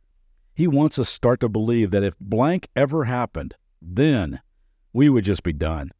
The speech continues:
that there would be no way we could ever recover, no way we would get back up from that blank happening.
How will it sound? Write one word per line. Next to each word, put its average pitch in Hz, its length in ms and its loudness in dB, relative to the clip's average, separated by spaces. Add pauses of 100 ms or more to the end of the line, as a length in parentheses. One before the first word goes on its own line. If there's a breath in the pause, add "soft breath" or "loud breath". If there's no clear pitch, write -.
(320)
that 117 120 -2
there 156 140 2
would 139 120 4
be 113 120 2
no 104 400 2
way 135 200 2
we 104 140 0
could 101 160 -2
ever 101 180 -2
recover, 95 400 -2
no 107 240 0
way 143 220 0
we 127 100 0
would 104 140 -2
get 123 180 -2
back 110 240 -4
up 113 160 0
from 95 200 0
that 107 320 -2
blank 110 500 -2 (500)
happening. 80 540 -6